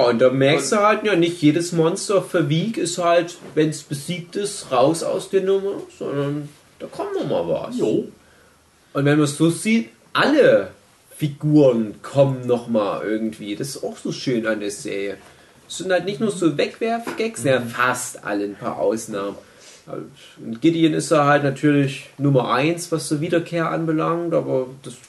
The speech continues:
Speaker 1: der startet halt so eine lange Reihe von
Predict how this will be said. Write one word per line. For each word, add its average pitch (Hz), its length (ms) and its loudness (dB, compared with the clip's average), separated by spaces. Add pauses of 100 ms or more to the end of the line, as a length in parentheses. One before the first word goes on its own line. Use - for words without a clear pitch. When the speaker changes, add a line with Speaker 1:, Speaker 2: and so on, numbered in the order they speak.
Speaker 1:
der 131 100 -4
startet 139 400 0
halt 127 180 0
so 131 80 -6
eine 123 80 -8
lange 117 480 -2
Reihe 117 340 0
von 110 520 -4